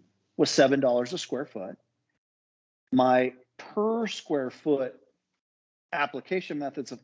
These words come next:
I C T was twenty-four cents. And if you looked at, well, between all the applications of I C T, okay, it cost me now,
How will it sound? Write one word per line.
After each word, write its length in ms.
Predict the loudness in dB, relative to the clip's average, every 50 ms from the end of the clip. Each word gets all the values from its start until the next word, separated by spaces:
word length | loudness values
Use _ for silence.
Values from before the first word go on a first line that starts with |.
| _ -2
I 140 | 0 0 0
C 240 | 0 -2 -2 -4
T 340 | -4 -2 -2 0 2 2 2
was 160 | 0 -2 -6
twenty-four 560 | -10 -2 -2 0 0 0 -2 -2 -2 -2 -2 -2
cents. 680 | -4 -6 -6 -6 -6 -6 -10 _ -12 -10 -10 -12 -14 -18 _ -20 -20 -20 -20 -20 -20 _ _ _ _ _ _ _ _ _ _ -20 -20 _ _ _
And 480 | 4 6 6 8 6 4 2 0 -4 -8 -8 _
if 160 | -4 -4 -2
you 120 | 0 0
looked 220 | 0 0 0 0 -2
at, 180 | -4 -4 -4
well, 420 | -4 -2 -2 -2 -2 -6 -10 -14 _ _ _ _ _ _ _ _ _ _ _
between 220 | -6 -4 -4 -4 -4 -4
all 260 | 0 2 4 4 4 4
the 180 | 4 2 0
applications 720 | -2 -4 -6 -12 -16 -12 -10 -10 -10 -10 -12 -14 -14 -12 -12
of 100 | -10 -10
I 120 | -8 -8
C 220 | -6 -4 -4 -4
T, 400 | -4 -2 -2 -2 0 -2 -2 -4 -8 -14 -20 -20 -12 _ 4
okay, 420 | 4 8 8 8 8 8 6 2 -2 -14 _ _ _ 2
it 140 | 2 2 2
cost 380 | 2 4 4 4 4 0 -4
me 240 | -4 -4 -4 -4 -4
now, 280 | -6 -8 -6 -6 -8 -10